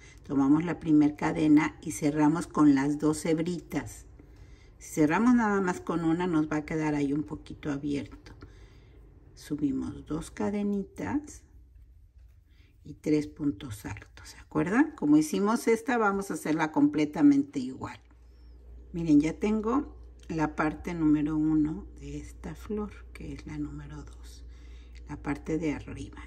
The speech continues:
Esto nos va a quedar alzado como una flor que se ve en realce. Ahora vamos para tejer el piso de abajo, vamos a tejer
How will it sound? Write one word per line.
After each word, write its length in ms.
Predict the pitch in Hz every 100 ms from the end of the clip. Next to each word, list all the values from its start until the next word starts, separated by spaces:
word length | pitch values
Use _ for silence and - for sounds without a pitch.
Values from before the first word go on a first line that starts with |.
| -
Esto 280 | 151 -
nos 240 | 185 165 156
va 60 |
a 100 | 156
quedar 400 | - 160 151 151
alzado 800 | 156 151 147 - 180 175 185 202
como 240 | - 143 143 143
una 240 | 147 151
flor 520 | 151 175 175 180 214 - - - - - -
que 100 | 147
se 360 | - 151 156 - -
ve 260 | 147 147 151
en 160 | 156
realce. 640 | 151 147 135 120 - - - - - - - - - - -
Ahora 400 | 147 143 143 151
vamos 260 | 156 151 156
para 280 | - 139 143
tejer 540 | - 143 170 175 - - - - - - -
el 160 | - 151
piso 500 | - 160 147 - 175
de 140 | 180
abajo, 680 | 190 190 185 156 - 156 226 - - - - - - - -
vamos 360 | 147 147 139
a 100 | 139
tejer 420 | - - - -